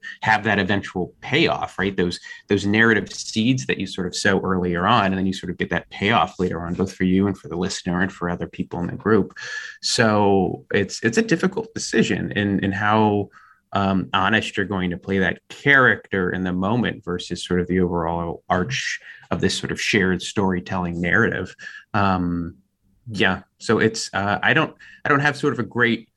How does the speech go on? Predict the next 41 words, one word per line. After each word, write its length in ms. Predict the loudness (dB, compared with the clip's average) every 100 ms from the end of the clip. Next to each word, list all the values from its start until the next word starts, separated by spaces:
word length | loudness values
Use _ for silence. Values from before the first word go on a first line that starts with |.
| _ _ _
great, 340 | 0 0 -2
great 300 | 0 0 2 4
out. 420 | 4 4 0 -8
I 100 | -4
think 260 | -2 0 0
some 180 | 0 2
of 80 | 2
this, 240 | 2 2
I 60 | 0
will 160 | 0 -2
say, 460 | 2 2 2 -2 -8 _ _ -8
as 120 | -6
a 60 | -4
G 200 | -2 0
M 140 | 0
myself, 720 | -2 -4 -2 4 4 2 -4 -18 _
you 100 | -2
know, 240 | 0 0
in 120 | -2 -6
similar 340 | -4 -2 -4
situations, 640 | -6 -8 -4 -2 -2 -4
I 60 | -4
think 260 | 0 -2 0
you 80 |
can 160 | -2 0
do 160 | 0 0
things 480 | 0 -2 -2 -4 -10 -14 -20 0
as 160 | 2 2
a 80 |
G 220 | 2 4 6
M 140 | 6
when 120 | 4
you 60 | 2
start 240 | 0 -2
to 60 | -2
see 340 | -2 0 -2 -8 _ _
the 80 | -2
train 420 | 0 4 6 6
running 280 | 4 0 0
away 320 | 0 0 -2
of, 180 | -4